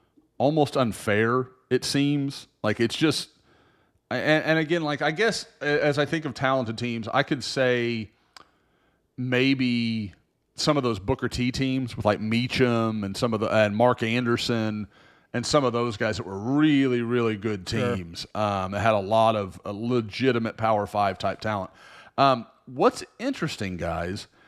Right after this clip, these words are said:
Speaker 1: is Bixby, Carl Albert would be such a fun game because it's two teams that have a system.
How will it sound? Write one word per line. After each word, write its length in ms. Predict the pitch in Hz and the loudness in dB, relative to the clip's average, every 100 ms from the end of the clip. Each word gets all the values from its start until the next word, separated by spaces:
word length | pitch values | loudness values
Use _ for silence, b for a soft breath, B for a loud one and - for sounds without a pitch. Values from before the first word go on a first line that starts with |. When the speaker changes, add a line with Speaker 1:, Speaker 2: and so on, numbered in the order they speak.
| b b | b b
Speaker 1:
is 160 | 156 139 | 0 0
Bixby, 760 | 120 214 302 - 254 220 175 - _ _ _ | 0 0 0 -6 -6 -4 -8 -12 _ _ _
Carl 280 | - 165 151 | 2 6 8
Albert 220 | 143 147 | 6 4
would 160 | 147 123 | -6 -6
be 140 | 123 | -6
such 340 | 110 - 147 208 | -4 -2 0 0
a 80 | |
fun 380 | 180 - 143 135 | 0 2 2 2
game 420 | 113 107 104 101 | 0 0 -2 -4
because 260 | 98 117 110 | -4 -2 -2
it's 140 | 104 | -2
two 240 | - 175 190 | -2 -2 0
teams 540 | - 139 123 117 110 B B B - | 0 0 0 -2 -6 B B B -4
that 100 | 107 | 2
have 200 | 117 95 | 2 2
a 80 | |
system. 680 | - - 165 - 156 147 139 | -4 0 0 0 -2 -2 -6